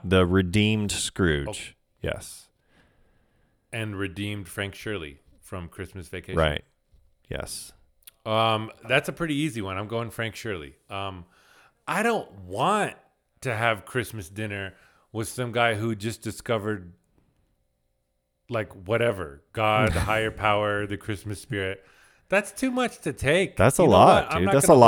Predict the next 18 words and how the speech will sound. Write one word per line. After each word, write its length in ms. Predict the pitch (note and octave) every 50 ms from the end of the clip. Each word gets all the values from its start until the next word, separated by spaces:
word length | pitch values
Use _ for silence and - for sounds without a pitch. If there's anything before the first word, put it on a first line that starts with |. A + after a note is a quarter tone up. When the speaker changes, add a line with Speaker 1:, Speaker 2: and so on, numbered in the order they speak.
| A#2 A#2
Speaker 2:
hold 0 |
Speaker 1:
of 40 | A#2+ A#2+ -
Speaker 2:
your 120 | A2 G#2
baggage 140 | C#3 C#3 -
Speaker 1:
questions. 380 | E2 D#2+ - D2 - - - - _ _ _ _ _ _
Yeah. 260 | G2 G2+ F#2+ E2 D#2 - - _ _ _ _ _ _ _ _ _ _ B2+
Speaker 2:
while 160 | C3 B2+ B2
you 80 | B2 A2+
discover 440 | G#2+ A2 - - B2+ A2+ G2+ G2+ F#2+
this. 280 | F#2 F#2 F2+ - - B2+
You 140 | C3 C3+
can 180 | - - G3+ F3+
discover 400 | C#3+ B2+ - - - C#3+ C3 C3
yourself 400 | C3 B2 A2 - - C3 A#2 -
on 140 | C#3 A#2 G2
your 120 | G2+ G2+ G2+
own 160 | G2 G2 F#2
time. 280 | - - F2+ E2+ E2+